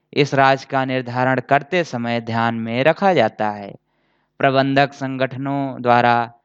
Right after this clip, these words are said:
चलाए जा रहे Schools of Social Work,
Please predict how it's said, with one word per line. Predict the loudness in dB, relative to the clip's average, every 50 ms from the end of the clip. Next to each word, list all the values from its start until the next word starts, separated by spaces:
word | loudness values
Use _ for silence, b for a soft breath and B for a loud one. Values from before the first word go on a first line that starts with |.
| _ _ _ -4
चलाए | 0 2 4 4 4 4 2 0
जा | 0 0 0 0 0
रहे | 0 -2 -4 -6 -6 -8 -10 -14 _ _ _ -10 -8
Schools | -8 -8 -6 -4 -2 0 0 0 0 -2 -4 -2 0
of | 2 4 4 4 2 -2 -6 -8
Social | -8 -8 -6 -4 -4 -2 0
Work, | 0 0 0 0 -2 -4 -10 -12